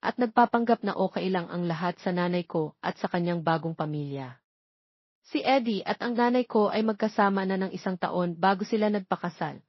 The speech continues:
at dalawang taon na silang nagsasama, kaya tatlong taon ko nang tinitiis ang ganitong pag-ugali,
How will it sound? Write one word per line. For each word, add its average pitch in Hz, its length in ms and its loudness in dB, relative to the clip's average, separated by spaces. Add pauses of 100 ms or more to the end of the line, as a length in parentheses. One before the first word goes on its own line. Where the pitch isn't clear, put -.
(140)
at 208 160 -2
dalawang 233 400 4
taon 196 240 2
na 196 80 0
silang 190 240 -2
nagsasama, 160 720 -4 (240)
kaya 240 240 4
tatlong 226 400 0
taon 202 320 0
ko 196 80 2
nang 190 160 0
tinitiis 185 640 -4
ang 190 80 -4
ganitong 185 400 -2
pag-ugali, 165 800 -2